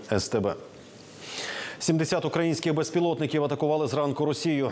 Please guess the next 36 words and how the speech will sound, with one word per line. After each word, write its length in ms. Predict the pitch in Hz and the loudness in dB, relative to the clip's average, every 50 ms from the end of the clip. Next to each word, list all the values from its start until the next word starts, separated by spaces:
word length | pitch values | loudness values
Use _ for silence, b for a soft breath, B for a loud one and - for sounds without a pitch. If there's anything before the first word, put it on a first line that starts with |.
| - - - | -2 -4 -2
Тамтешнє 520 | - 131 127 120 - 180 156 - - 151 | 0 2 2 2 2 2 0 0 0 0
Міністерство 560 | 147 143 143 131 - - 180 156 - - 156 151 | 2 2 2 0 0 0 0 0 0 0 0 0
оборони 400 | 147 139 143 135 123 120 123 113 | 2 2 2 2 2 2 0 0
заявило 420 | 104 131 131 139 165 202 190 165 | 0 0 0 2 2 2 2 2
нібито 360 | 170 185 165 165 - 170 147 | 2 2 0 0 0 0 0
про 180 | - 151 156 135 | 0 0 0 0
збиття 380 | 120 127 151 139 147 - 170 | 0 0 0 0 2 2 0
всіх 420 | 156 - - - - 220 202 143 120 | 0 0 -2 -2 0 2 2 2 2
Б 120 | 120 131 | 0 0
П 120 | 113 - 127 | 0 2 2
Л 220 | 123 117 113 107 | 2 2 2 2
А, 120 | 101 92 | 0 0
серед 300 | - - - 131 127 107 | 0 0 0 0 2 2
яких 300 | 127 127 - 180 170 139 | 0 0 0 0 0 0
понад 280 | - 147 135 135 131 135 | 0 0 0 0 0 0
тридцять 380 | - 175 190 180 - 156 - 151 | 2 2 2 2 2 0 0 0
рухалися 480 | 156 143 - 156 143 139 135 - 147 | 0 0 0 0 0 0 0 0 0
в 20 | 123 | 0
бік 260 | 120 127 127 123 - | 0 0 0 0 0
Москви. 380 | 143 139 135 - 120 104 87 - - B B B B B B B | 0 0 0 0 0 0 0 0 -4 B B B B B B B
А 120 | 143 143 | 2 2
от 160 | 156 156 151 | 2 2 2
у 40 | 151 | 0
Генеральному 500 | 131 147 151 156 175 185 180 180 180 170 | 0 0 2 2 0 0 0 0 0 0
штабі 360 | - - - 170 156 143 151 | 0 0 2 2 2 2 0
Збройних 420 | 131 123 127 156 160 151 151 147 - | -2 0 0 0 2 2 2 0 0
сил 160 | - 156 147 | 0 0 0
України 520 | 135 - 151 156 156 170 196 208 208 196 | 0 0 2 2 2 2 2 0 0 0
підтвердили 640 | - 175 160 - 131 151 160 156 147 139 156 151 156 | 0 -2 -2 0 2 2 2 2 2 2 2 2 0
успішний 680 | 151 - 156 123 - - - 170 180 165 - 190 185 | 0 0 -2 -2 -2 0 2 2 2 2 2 0 0
удар 380 | 180 170 156 135 139 143 143 139 | 2 2 2 2 0 0 0 -2
по 220 | 143 - 147 143 | 0 0 2 2
військовому 540 | 127 135 131 135 - - 160 165 160 156 151 | 2 2 0 -2 0 0 0 2 2 2 0
об'єкту 500 | - 139 123 117 123 135 131 131 - 135 | 0 0 0 0 0 0 0 0 0 0
у 100 | - 139 | 2 2
Брянську. 580 | 135 131 - 190 165 113 90 - - - - | 2 2 2 2 0 0 -2 -4 -4 -6 -6